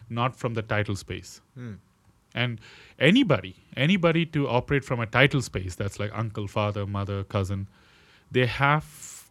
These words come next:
Speaker 1: to, or they should have fixed their cracks.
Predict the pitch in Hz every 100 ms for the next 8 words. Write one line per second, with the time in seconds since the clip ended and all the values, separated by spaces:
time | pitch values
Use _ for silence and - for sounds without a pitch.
0 | _ 135 123 117 117 117 120 - - 120
1 | 113 113 - - 165 131 104 135 98 82
2 | _ _ _ _ _ - 113 - - 104
3 | 95 - - - - - -